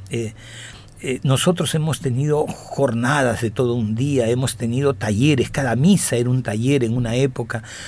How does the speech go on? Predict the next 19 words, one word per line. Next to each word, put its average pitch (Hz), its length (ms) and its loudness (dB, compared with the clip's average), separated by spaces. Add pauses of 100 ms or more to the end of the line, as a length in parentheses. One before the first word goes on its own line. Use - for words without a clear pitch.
(120)
después 127 340 2 (120)
tuvimos 131 380 2
la 110 60 0
escuelita, 120 680 0 (420)
¿no? 139 200 4
Aquellas 127 400 0
reuniones, 123 760 2 (720)
eh, 110 540 0 (380)
que - 100 0
se - 120 2
hacían 135 340 2
en 117 40 2
las 104 160 -4
tardes 147 460 4
antes 123 300 0
de 104 160 2
la 104 100 0
misa 127 320 2
del 98 300 -2